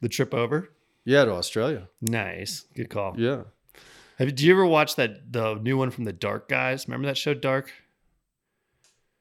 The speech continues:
Speaker 2: Dark. Yeah, no, I haven't seen the
Speaker 1: It's called, like, eighteen thirty-nine or eighteen ninety-nine. It's pretty good.
Speaker 2: Did you watch it?
Speaker 1: I watched it.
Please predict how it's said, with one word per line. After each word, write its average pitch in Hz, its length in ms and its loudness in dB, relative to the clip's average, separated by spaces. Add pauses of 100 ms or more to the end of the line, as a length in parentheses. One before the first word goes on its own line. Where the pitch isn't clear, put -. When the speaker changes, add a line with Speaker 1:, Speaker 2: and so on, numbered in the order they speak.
(480)
Speaker 2:
Dark. 120 420 4
Yeah, 131 280 8
no, 127 180 4
I 117 80 6
haven't 147 320 2
seen 131 480 2
the 101 280 0 (520)
Speaker 1:
It's 110 180 -6
called, 156 260 0
like, 123 180 -4
eighteen 127 540 -2
thirty-nine 117 600 -4
or 110 80 -6
eighteen 113 320 -4
ninety-nine. 113 580 -2
It's 110 80 -10
pretty 135 220 -6
good. 95 300 -4 (200)
Speaker 2:
Did 113 180 2
you 110 100 4
watch 107 220 4
it? 285 140 -4 (300)
Speaker 1:
I 123 80 -2
watched 113 380 -2
it. 107 160 -4